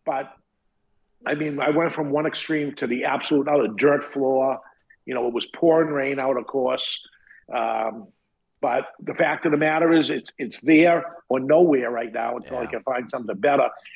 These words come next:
Speaker 1: But <clears throat> I haven't been able to find something better even after using it.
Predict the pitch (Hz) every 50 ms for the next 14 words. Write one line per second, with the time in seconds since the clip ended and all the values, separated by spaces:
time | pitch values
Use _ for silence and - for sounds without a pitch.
0 | - _ - - - 147 131 123 - - - _ _ - - - - - - _
1 | _ _ _ _ - - - _ _ _ - - - - _ _ _ _ _ _
2 | _ _ _ _ _ - - 135 139 139 151 151 151 156 160 160 151 165 156 -
3 | - 160 156 165 - - 165 156 135 151 139 131 156 160 160 165 165 165 147 165
4 | 143 143 151 151 156 147 - - 143 131 156 180 214 196 143 151 131 131 135 151
5 | -